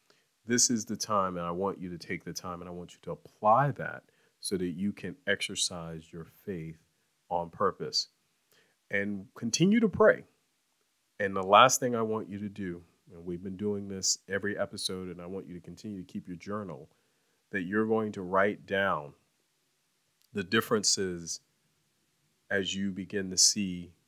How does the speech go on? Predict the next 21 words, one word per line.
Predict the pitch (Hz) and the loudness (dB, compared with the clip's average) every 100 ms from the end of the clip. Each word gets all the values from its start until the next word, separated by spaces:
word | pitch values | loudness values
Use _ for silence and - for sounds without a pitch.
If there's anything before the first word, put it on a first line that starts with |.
| _ _ _ _ | _ _ _ _
happen | - 107 104 92 | 2 2 2 -6
in | 90 | -8
your | 87 87 | -10 -4
life, | 87 92 85 - _ _ _ - | 2 2 0 -10 _ _ _ -12
whether | 90 87 | -8 -8
it's | 85 - | -6 -6
through | 98 | -6
the | 90 | -12
problems, | - 104 98 95 92 95 - _ _ _ _ _ | 4 8 8 8 -4 -12 -16 _ _ _ _ _
through | - 92 87 | -8 -4 -4
a | 85 | -4
greater | 82 95 87 82 | 0 2 2 -4
gifting | 80 104 - 107 101 | 0 0 0 -8 -8
of | 92 | -10
you, | 92 95 92 90 _ _ _ _ _ _ _ _ - | -10 -8 -10 -14 _ _ _ _ _ _ _ _ 4
that | 110 98 | 4 4
you're | 107 110 | -2 2
able | 117 117 120 | 2 2 0
to | 117 | -6
produce | - 107 92 101 98 - | -8 -8 -6 -4 -2 -2
more | 104 107 123 117 67 50 | -2 2 4 4 2 -8